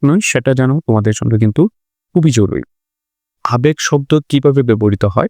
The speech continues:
তার সঠিক উত্তর হবে স্বাধীনভাবে। যে ধরনের শব্দ প্রশংসা বা তারিফের মনোভাব প্রকাশে ব্যবহৃত হয়, সেগুলোকে কি বলে? সেগুলোকে বলা হয় প্রশংসা আবেগ।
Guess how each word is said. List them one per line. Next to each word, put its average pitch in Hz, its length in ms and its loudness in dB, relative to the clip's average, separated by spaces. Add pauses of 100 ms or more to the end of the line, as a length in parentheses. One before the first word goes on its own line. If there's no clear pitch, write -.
(120)
তার 104 160 0
সঠিক 113 300 0
উত্তর 120 240 -4
হবে 113 300 -2
স্বাধীনভাবে। 104 800 -2 (920)
যে 117 200 2
ধরনের 175 400 4
শব্দ 131 800 0 (140)
প্রশংসা 147 680 0
বা 120 220 0 (100)
তারিফের 123 600 2
মনোভাব 117 520 2 (140)
প্রকাশে 107 440 -2
ব্যবহৃত 101 460 0
হয়, 110 280 0
সেগুলোকে 107 480 0 (100)
কি 139 180 0
বলে? - 160 0 (500)
সেগুলোকে 107 520 0
বলা 104 200 0
হয় 120 200 2
প্রশংসা 123 840 -2
আবেগ। 107 460 -4